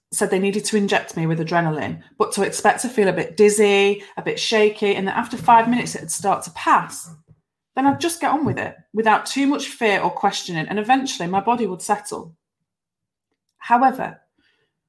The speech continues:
when I was in constant fight or flight, I was struggling and resisting to accept that this was somehow my body's normal response to something.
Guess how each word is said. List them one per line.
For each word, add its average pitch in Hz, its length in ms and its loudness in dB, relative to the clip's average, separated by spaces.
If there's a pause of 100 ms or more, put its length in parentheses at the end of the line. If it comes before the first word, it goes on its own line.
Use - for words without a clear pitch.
(160)
when 269 200 2
I 349 80 4
was 339 140 2
in 262 100 4
constant 233 400 -2
fight - 220 0
or 190 80 -4
flight, 160 400 0
I 180 80 0
was 185 120 -4
struggling 202 520 -2
and 175 100 -2
resisting 170 460 -4
to 196 180 -2
accept 208 440 0
that 208 100 -4
this 269 200 -4
was - 160 -6
somehow 226 320 0
my 180 200 2
body's 185 280 -2
normal 180 300 -2
response 240 460 -2
to 185 80 -12
something. 160 500 -12